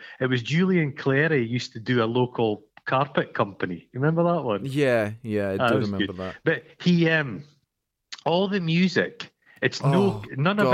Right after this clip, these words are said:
Speaker 1: it is
Speaker 2: God.
Speaker 1: current music.
Speaker 2: It's f-, it's from, if you can get someone from the nineties, you feel like you're in the future.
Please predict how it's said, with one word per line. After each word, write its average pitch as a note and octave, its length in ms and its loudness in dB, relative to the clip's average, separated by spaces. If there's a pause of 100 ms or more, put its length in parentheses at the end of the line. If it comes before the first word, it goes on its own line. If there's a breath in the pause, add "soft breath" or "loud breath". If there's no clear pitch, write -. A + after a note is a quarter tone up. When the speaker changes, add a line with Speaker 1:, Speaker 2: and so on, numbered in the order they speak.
(120)
Speaker 1:
it A2 40 4
is G#2 100 -2
Speaker 2:
God. E3+ 200 0
Speaker 1:
current B2+ 240 -4
music. B2+ 480 2
Speaker 2:
It's C#3+ 320 -2
f-, - 220 -12
it's D3+ 240 0
from, D#3 440 -4
if D3 140 -2
you G#3 160 -2
can G#3+ 100 -4
get F#3 140 -2
someone D#3+ 280 -2
from C3+ 200 -6
the C3+ 80 -2
nineties, A2+ 480 -4
you A2+ 60 -4
feel C#3 240 -2
like B2 180 -4
you're A#2 100 -4
in A2+ 120 -2
the A2+ 60 -4
future. G#2 480 -6